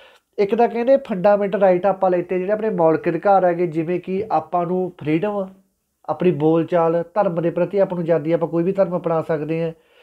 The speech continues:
ਠੀਕ ਹੈ ਜੀ, ਕਿਤੇ ਵੀ ਆਪਾਂ ਘੁੰਮ ਫਿਰ ਸਕਦੇ ਹਾਂ, ਉਹ ਸਾਰੀਆਂ ਚੀਜ਼ਾਂ ਆ ਜਾਂਦੀਆਂ ਹੈਗੀਆਂ। ਠੀਕ ਹੈ ਨਾ ਜੀ, ਬਾਰਾਂ ਤੋਂ ਲੈ ਕੇ ਇਕੱਤੀ ਤੱਕ ਆਪਣੇ ਫੰਡਾਮੈਂਟਲ ਰਾਈਟ ਆ ਜਾਂਦੇ, ਬਾਰਾਂ ਤੋਂ ਲੈ ਕੇ ਪੈਂਤੀ ਤੱਕ, ਸੌਰੀ, ਫੰਡਾਮੈਂਟਲ ਰਾਈਟ ਆ ਜਾਂਦੇ ਆ। ਠੀਕ ਹੈ ਜੀ, ਇਸ ਤੋਂ ਬਾਅਦ independence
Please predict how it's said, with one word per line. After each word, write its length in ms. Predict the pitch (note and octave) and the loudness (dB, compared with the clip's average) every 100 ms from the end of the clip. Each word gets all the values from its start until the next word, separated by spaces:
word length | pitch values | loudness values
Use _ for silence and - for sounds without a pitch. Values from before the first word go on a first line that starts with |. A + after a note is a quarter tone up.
| _ _ | _ _
ਠੀਕ 140 | - F3 | 0 2
ਹੈ 60 | |
ਜੀ, 80 | F#3+ | 2
ਕਿਤੇ 260 | - F3+ G3+ | 0 -2 0
ਵੀ 40 | |
ਆਪਾਂ 200 | G3+ F#3+ G#3 | 0 -2 -4
ਘੁੰਮ 160 | F#3 | -2
ਫਿਰ 120 | E3+ | -2
ਸਕਦੇ 420 | D#3 F3+ E3 E3+ F3 | 0 0 0 0 -2
ਹਾਂ, 80 | E3+ - _ - | -4 -10 _ -10
ਉਹ 60 | F#3+ | -2
ਸਾਰੀਆਂ 320 | F3+ G3+ G#3+ | 2 2 0
ਚੀਜ਼ਾਂ 260 | F#3+ E3 | -2 -2
ਆ 60 | D3+ | -2
ਜਾਂਦੀਆਂ 280 | C#3+ D3+ E3+ | -2 -4 -4
ਹੈਗੀਆਂ। 280 | E3 G3 G3 - _ _ _ | -4 -4 -6 -12 _ _ _
ਠੀਕ 180 | - D#3 | -6 0
ਹੈ 60 | G3+ | 2
ਨਾ 80 | G#3+ | 2
ਜੀ, 80 | |
ਬਾਰਾਂ 320 | G#3 E3+ E3 F3 | 2 4 4 2
ਤੋਂ 100 | F3+ | 0
ਲੈ 80 | F3+ | 0
ਕੇ 100 | F3+ | -2
ਇਕੱਤੀ 280 | F#3 F#3 F3+ | -6 -2 -2
ਤੱਕ 200 | F3+ F3+ | 0 -2
ਆਪਣੇ 200 | F#3+ F#3 | -2 -2
ਫੰਡਾਮੈਂਟਲ 500 | F3+ D3+ D#3 D3 D3 | -2 0 0 0 0
ਰਾਈਟ 260 | C#3 C3+ | 2 2
ਆ 80 | C3 | 2
ਜਾਂਦੇ, 220 | A#2+ A#2+ | 0 -4
ਬਾਰਾਂ 240 | C3 D#3 E3+ | 2 4 4
ਤੋਂ 60 | E3 | 0
ਲੈ 60 | |
ਕੇ 100 | E3 | -2
ਪੈਂਤੀ 340 | E3+ D3+ B2+ B2+ | -4 -8 -8 -6
ਤੱਕ, 180 | G#2 | -6
ਸੌਰੀ, 240 | - B2+ C#3 | -6 -8 -8
ਫੰਡਾਮੈਂਟਲ 500 | D3+ C#3+ D3 C#3 B2+ | -8 -2 0 0 -2
ਰਾਈਟ 200 | A#2+ G#2+ | -2 -2
ਆ 100 | F2+ | -6
ਜਾਂਦੇ 280 | A1+ - - | -8 -16 -18
ਆ। 40 | - | -12
ਠੀਕ 160 | D#3 | -2
ਹੈ 60 | A3 | 0
ਜੀ, 160 | A#3+ A#3 _ - - _ - | 0 -4 _ -20 -20 _ -2
ਇਸ 140 | G#3 G3 | 0 4
ਤੋਂ 100 | A#3 | 4
ਬਾਅਦ 140 | A#3+ | 4
independence 1040 | B3+ - G#3 F#3 A3+ A#3 G#3+ F#3+ G3 F#3+ | 2 -4 -6 -2 -2 0 0 0 -2 -4